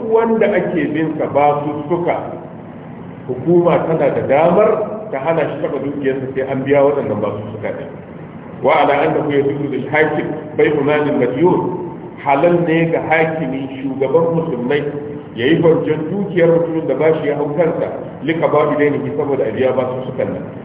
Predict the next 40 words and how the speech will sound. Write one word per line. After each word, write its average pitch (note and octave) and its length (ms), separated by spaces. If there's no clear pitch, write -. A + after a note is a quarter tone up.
Min C#3 160
gairi D3 320
farkin D3 320
bai C3+ 160
da C3 80
mata B2+ 360
da C3 80
maluhu C3+ 520
mustagraqan C3+ 640
bidain E3+ 400
wa A#2+ 80
bai C#3 160
da C3+ 80
malam C3 240
yakun A#2 320
maluhu A#2 400
kazalik. G#2 320
Wanda B2+ 360
yana C3 240
da A2 160
dukiyar, C3+ 520
ah, A2+ 400
ta, A#2 560
ta C#3 100
kai C#3+ 240
daidai C#3 320
biyan C#3 320
bashi, A#2 400
da A#2+ 160
wanda D3 240
yake C#3+ 240
da A#2+ 160
dukiyar C#3+ 440
ba B2 80
za C#3+ 160
ta C#3+ 160
iya C#3 160
biyan C3 240
basussukan A#2+ 640
ba, G#2+ 320